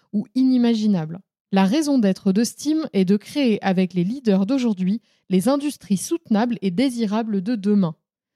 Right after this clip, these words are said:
Steam est une structure de vingt collaborateurs pour le moment et vous allez découvrir une discussion qui m'a vraiment passionnée. En effet, Louis nous donne les ingrédients d'une véritable entreprise apprenante,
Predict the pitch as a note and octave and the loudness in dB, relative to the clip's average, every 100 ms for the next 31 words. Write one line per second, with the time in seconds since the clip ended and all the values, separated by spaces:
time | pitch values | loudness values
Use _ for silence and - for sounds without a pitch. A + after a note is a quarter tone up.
0 | _ - - C#4 C#4 G3 G3 F#3+ - A#3+ | _ -20 -6 0 0 2 0 -2 -4 -10
1 | - C4 A3+ E3+ D#3+ G3+ A3 G3+ E3 D#3 | -6 -4 -2 -2 0 0 0 -2 -2 -2
2 | E3 E3+ - G#3+ - A#3 G#3+ F#3+ F3 D#3+ | -2 -2 -2 -6 -4 0 2 4 2 0
3 | F#3+ - _ _ _ _ F#3+ E3+ E3 G#3+ | -6 -10 _ _ _ _ -4 -2 -2 -2
4 | A#3+ E3+ B3+ G#3+ F3 F3 A#3+ G#3+ E3 F3 | -2 -4 -6 -2 -2 0 0 0 -2 -2
5 | A#3+ - F3 G#3+ A3 - D#3 D3+ D#3 D#3+ | -6 -10 -6 -4 -2 -2 -2 -2 -2 0
6 | F#3+ - - A3+ - A3 G3 E3 - _ | -2 -4 -2 -2 -2 0 0 0 -6 _
7 | _ _ _ _ A#3 C4 D4 - E4 B3 | _ _ _ _ -2 0 0 0 0 0
8 | C#4+ B3 G3 C#4 A3+ F3+ F3 C4 C4 A#3+ | 2 2 2 2 0 -2 -2 -4 -4 -4
9 | A#3+ G#3 C4 D#4 A3+ F#3 F3+ F#3 F3 A#3 | -4 -4 -6 -6 -4 -2 -2 -4 -4 -6
10 | G#3+ E3+ - D#3+ - A3+ G#3+ A#3+ - G3+ | -4 -8 -10 -14 -12 -8 -6 -8 -4 -2
11 | F#3+ F3 F3 - | 0 -2 -6 -14